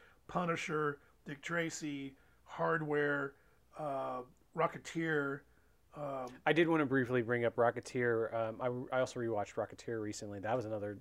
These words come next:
Speaker 2: you know, this from that time period, just a
Speaker 1: Yeah.
Speaker 2: year later. So it was a thing. One of the fascinating things on that was it almost felt like it was taking from the influence of Dick Tracy, where they had the one villain in that movie that had some really elaborate face.
Speaker 1: Well, that's based on that Rondo Hatton. Uh, you remember I've told you about the Rondo Awards?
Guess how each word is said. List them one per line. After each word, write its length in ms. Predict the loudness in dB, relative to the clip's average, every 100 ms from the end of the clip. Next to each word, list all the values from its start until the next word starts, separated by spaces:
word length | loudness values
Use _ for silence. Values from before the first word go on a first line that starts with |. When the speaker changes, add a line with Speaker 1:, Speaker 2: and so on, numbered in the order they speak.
| -8
Speaker 2:
you 120 | -6
know, 100 | -6 -6
this 180 | -6 -6
from 240 | -12 -8
that 180 | -6 -6
time 240 | -8 -10
period, 220 | -8 -8 -10
just 140 | -8
a 40 |
Speaker 1:
Yeah. 60 | -6
Speaker 2:
year 140 | -2
later. 240 | 0 0 0
So 160 | -4
it 20 | -6
was 120 | -4
a 20 |
thing. 180 | -6 -8 -10 -20 -4
One 160 | 0
of 60 | 2
the 40 |
fascinating 380 | 2 2 0 -6
things 160 | -4 -2
on 100 | -2
that 260 | 0 -2 -2
was 360 | -2 0 0 -6 -10
it 40 | -2
almost 220 | -2 0
felt 140 | 0
like 120 | 0 -2
it 100 | -2
was 200 | -4 -8 -10
taking 340 | -8 -6 -8
from 160 | -8 -8
the 80 | -8
influence 280 | -8 -8
of 80 | -8
Dick 160 | -8 -8
Tracy, 340 | -4 -6 -4
where 160 | -6 -4
they 80 | -6
had 240 | -4 -4
the 100 | -4
one 720 | -8 -6 -4 -2 -2 -2 -4 -12 _ _ _ _ -18 -2
villain 320 | 0 0 -2
in 80 | -4
that 180 | -6 -6
movie 400 | -6 -6 -4 -4
that 160 | -6
had 240 | -8 -10 -10
some 180 | -14 -16 -14
really 400 | -10 -4 -2 0
elaborate 420 | -2 -4 -8 -10
face. 260 | -10 -10 -10
Speaker 1:
Well, 140 | -10 -8
that's 220 | -6 0
based 340 | 2 2 2
on 120 | -4 -2
that 140 | -2
Rondo 280 | 0 2 2
Hatton. 340 | 2 0 -2 -12 -12
Uh, 180 | -8 -8 -6
you 80 | -4
remember 320 | -2 -2 -4
I've 60 |
told 180 | -2 -2
you 60 | 0
about 80 | -2
the 80 |
Rondo 300 | -2 -2 0
Awards? 560 | 2 2 2 0 -4 -10